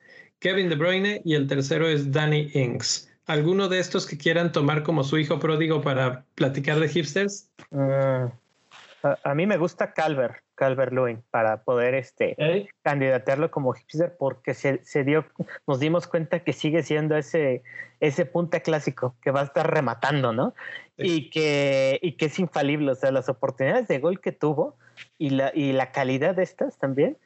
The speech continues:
Speaker 1: Ujú.
Speaker 2: este, y además que se le prestaba mucho la, la idea de que le, le surtieran balones para cabecear. Eso creo que me gustó mucho de, del Everton. Y que además se enfrenta a una defensa que, pues como lo decíamos antes de comenzar la grabación, este,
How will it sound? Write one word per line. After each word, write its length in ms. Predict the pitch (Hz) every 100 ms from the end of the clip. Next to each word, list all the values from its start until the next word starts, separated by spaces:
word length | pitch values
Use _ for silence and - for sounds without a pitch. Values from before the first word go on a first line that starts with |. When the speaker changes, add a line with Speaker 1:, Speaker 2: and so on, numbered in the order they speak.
| _ _ -
Speaker 1:
Ujú. 120 | 127
Speaker 2:
este, 340 | 139 165 127 127
y 200 | 147 143
además 400 | 139 139 147 175
que 120 | 214
se 100 | -
le 100 | 143
prestaba 420 | 131 135 - 175 196
mucho 300 | 175 - 185
la, 180 | 135 135
la 120 | 131
idea 160 | 135
de 120 | 156 160
que 80 | 127
le, 120 | 131
le 160 | 139
surtieran 500 | 127 139 - - 156
balones 380 | 160 135 131 160
para 220 | - 117 110
cabecear. 500 | 117 113 - 135 - _ _ _
Eso 280 | 143 143 156
creo 160 | 143 135
que 100 | 139
me 100 | 120
gustó 280 | 120 - 127
mucho 320 | 123 - 135
de, 220 | 101 - _ -
del 180 | 123
Everton. 460 | 127 139 - 180 233 - - - - -
Y 180 | 160
que 80 | 170
además 340 | 165 160 175 180
se 80 |
enfrenta 840 | 196 190 190 185 208 202 196 202 -
a 520 | 151 147 143 139 139
una 220 | 139 170 185
defensa 520 | 170 180 180 - 190
que, 500 | - 139 131 123 123 _ _ _ _
pues 180 | - 147
como 240 | - 160 151
lo 100 | 147
decíamos 460 | 147 170 175 185
antes 260 | 180 170 185
de 80 | 156
comenzar 400 | - 131 127 143
la 80 | 151
grabación, 580 | 151 120 123 147 139 139
este, 460 | - - - 92